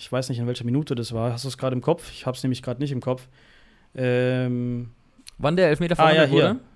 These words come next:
Speaker 1: Sieb-, neunundsechzigster,
Speaker 2: Neunundsechzigster.
Speaker 1: ja, gut. Zwanzig Minuten zu gehen.
Speaker 2: Neunundsechzigster.
Speaker 1: Da kann, wie gesagt, immer noch viel passieren.
Speaker 2: Ja.
Speaker 1: Aber wie du schon vorhin angesprochen hast, zweite Halbzeit, wir kommen raus, viel giftiger, viel,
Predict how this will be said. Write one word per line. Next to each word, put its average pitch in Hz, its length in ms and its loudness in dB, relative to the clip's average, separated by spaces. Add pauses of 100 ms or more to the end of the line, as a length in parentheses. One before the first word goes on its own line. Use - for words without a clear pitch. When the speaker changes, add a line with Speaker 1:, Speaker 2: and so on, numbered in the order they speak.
Speaker 1:
Sieb-, 185 280 -2 (200)
neunundsechzigster, 139 60 -6
Speaker 2:
Neunundsechzigster. 139 720 2
Speaker 1:
ja, 151 100 4
gut. - 280 -10 (180)
Zwanzig 170 320 0
Minuten 156 340 0
zu 139 160 -6
gehen. 175 320 0 (220)
Speaker 2:
Neunundsechzigster. 123 420 2
Speaker 1:
Da - 60 -2
kann, 151 200 0
wie 156 60 2
gesagt, 143 300 0
immer 156 140 -2
noch 156 120 -2
viel 160 160 -2
passieren. 156 380 -2
Speaker 2:
Ja. - 100 -10
Speaker 1:
Aber 147 400 4
wie 135 100 -2
du 143 100 -4
schon 135 200 -4
vorhin 127 200 -6
angesprochen 123 420 -4
hast, 113 160 -8
zweite 139 300 0
Halbzeit, 135 340 -4
wir 127 80 -2
kommen 127 180 -4
raus, 127 400 2
viel 147 480 0
giftiger, 135 600 0
viel, 139 420 -2